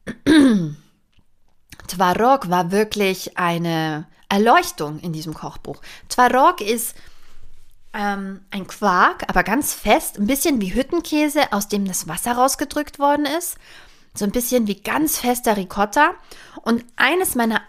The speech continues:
absoluten Lieblingsrezepte in diesem Buch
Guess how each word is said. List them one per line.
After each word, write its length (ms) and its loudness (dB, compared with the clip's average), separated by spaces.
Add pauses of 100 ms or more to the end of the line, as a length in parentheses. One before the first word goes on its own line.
absoluten 1160 2
Lieblingsrezepte 1000 -4
in 180 -8
diesem 340 -4
Buch 280 -4